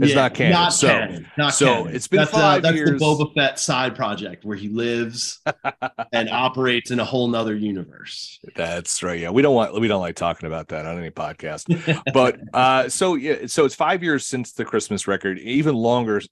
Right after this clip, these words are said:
Speaker 1: from a, a non-gimmicked, uh, record,
Speaker 2: Sure.
Speaker 1: which is straight up record. Take us between that time and now. A lot's happened in the world, obviously. I know,
Speaker 2: Sure.
Speaker 1: and a lot's happened within the band. I know Nick's had, had his,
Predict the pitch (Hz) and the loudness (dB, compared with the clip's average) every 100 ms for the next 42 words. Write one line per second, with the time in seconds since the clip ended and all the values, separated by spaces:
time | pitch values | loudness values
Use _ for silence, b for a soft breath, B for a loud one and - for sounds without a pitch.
0 | - - 110 101 98 110 110 117 117 107 | -14 -10 -8 -6 -8 -6 0 2 2 0
1 | 117 120 117 113 - - 107 98 95 90 | -4 0 0 0 -4 -10 -6 -2 -2 -2
2 | 87 - 107 101 92 78 - b b - | -6 -6 -4 -4 -6 -12 -16 b b -2
3 | 104 110 - 135 117 104 98 95 85 78 | -2 -2 2 4 4 2 0 -2 -2 -6
4 | - _ - 165 202 - - - 110 104 | -8 _ -4 -2 0 -4 -6 -2 0 0
5 | 95 90 - 95 92 92 92 87 _ _ | 0 -4 -4 -4 -4 -6 -8 -12 _ _
6 | _ 104 95 87 85 80 76 - _ - | _ -8 -6 -6 -8 -8 -12 -16 _ -2
7 | 123 120 - 120 107 - 104 101 92 87 | 2 2 2 0 0 -2 -2 -4 -6 -8
8 | 87 82 104 - - 85 82 78 80 78 | -6 -6 -8 -8 -6 -6 -6 -10 -10 -12
9 | B B - - 107 117 - 107 110 104 | B B -6 -2 0 0 0 -2 -2 -2
10 | 98 - 104 95 98 95 110 95 85 98 | -2 -2 -2 -2 -6 -8 -6 -4 -2 -2
11 | 98 107 113 98 101 98 87 _ 101 104 | -2 -2 -2 -2 -2 -4 -6 _ -8 -4
12 | 101 - 104 95 90 _ - 98 101 104 | -4 -2 -2 -2 -6 _ -6 -4 0 -2